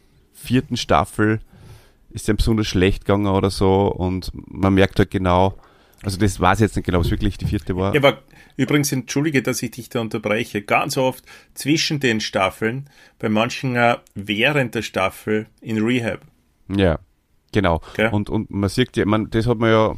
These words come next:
Speaker 1: als Betrachter und Beobachter der Serie immer schon gemerkt, okay, er ist einmal aufgeschwemmt und, äh,
Speaker 2: Ja,
Speaker 1: einmal
Speaker 2: aber
Speaker 1: ist er
Speaker 2: das habe ich nicht mit, mit einer Sucht verbunden.
Speaker 1: S-,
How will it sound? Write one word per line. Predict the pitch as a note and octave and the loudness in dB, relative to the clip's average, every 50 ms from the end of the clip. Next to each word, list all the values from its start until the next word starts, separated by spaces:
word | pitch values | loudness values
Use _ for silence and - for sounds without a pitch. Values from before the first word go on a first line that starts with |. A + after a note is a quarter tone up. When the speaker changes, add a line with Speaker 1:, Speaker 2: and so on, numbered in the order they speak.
| - - | -6 -4
Speaker 1:
als | - F#2+ G2 - | -2 -2 -2 -2
Betrachter | - - - - D#2+ D2 - - - - G#2+ G#2+ - - - _ _ - | -6 -6 -4 0 0 0 -2 -2 -4 -2 -2 -2 -4 -6 -16 _ _ -12
und | F2+ E2+ - | -8 -2 -2
Beobachter | E2+ E2 F2 F#2 G2+ F#2+ - - G2+ | -2 0 0 -2 -2 -2 -2 -4 -6
der | F#2 F#2+ | -8 -8
Serie | - - E2 F2+ F#2 G2 F#2+ F2+ | -6 -6 -4 -4 -4 -4 -4 -4
immer | F2 A2+ A2 F#2+ | -4 -4 -6 -8
schon | G2+ G2 | -8 -8
gemerkt, | - G2 F#2+ G2+ - - - - - | -4 -2 -2 -2 -2 -4 -12 -14 -14
okay, | F#2+ - - G#2 G#2 A#2 - - - - | -14 -8 -4 -2 -2 -2 -2 -4 -8 -6
er | - E2 E2+ | -4 -4 -4
ist | E2 - - - | -4 -6 -4 -4
einmal | D#2+ F2+ F#2+ F#2+ F#2 F#2 F#2 - _ _ _ _ _ _ _ - | -2 0 0 2 2 0 0 -4 _ _ _ _ _ _ _ -2
aufgeschwemmt | - - A2 B2+ - - - - C3+ C3+ C#3+ D#3+ E3+ - - - - _ _ _ _ - _ _ _ _ _ | 2 2 2 2 0 -4 -6 -2 -2 -2 -2 -4 -8 -10 -14 -20 -20 _ _ _ _ -20 _ _ _ _ _
und, | - G#2 G#2 - - _ - - - - - | -8 -8 -8 -8 -12 _ -20 -20 -18 -12 -6
äh, | - C#2 G#2+ C#3+ | -2 0 2 2
Speaker 2:
Ja, | - C3+ | 2 2
Speaker 1:
einmal | G2 A2+ - | 2 2 2
Speaker 2:
aber | C3+ C#3 D3+ | 4 4 4
Speaker 1:
ist | |
er | D3 | 2
Speaker 2:
das | B2+ - | 2 2
habe | C#3+ C#3 D#3 | 4 4 6
ich | D3 | 6
nicht | C3+ C3+ D3 C#3 - | 4 4 2 2 2
mit, | D#3 D#3 D3 D3 D#3+ | 2 2 2 2 0
mit | D#3 C#3+ D3 | 0 2 2
einer | C#3+ C#3 C#3 C3+ | 4 4 4 2
Sucht | - - C#3+ E3 A#3 A3 - - - - - _ _ _ _ _ _ _ - | 2 0 0 0 0 -2 -10 -18 -20 -20 -20 _ _ _ _ _ _ _ -6
verbunden. | - A#2+ G#2+ - A2+ A2 G2+ F#2 - G2+ G2 G2 _ _ _ _ _ _ _ _ - | -6 -6 -4 -2 -4 -4 -4 -4 -6 -10 -12 -14 _ _ _ _ _ _ _ _ -20
Speaker 1:
S-, | - - | -20 -20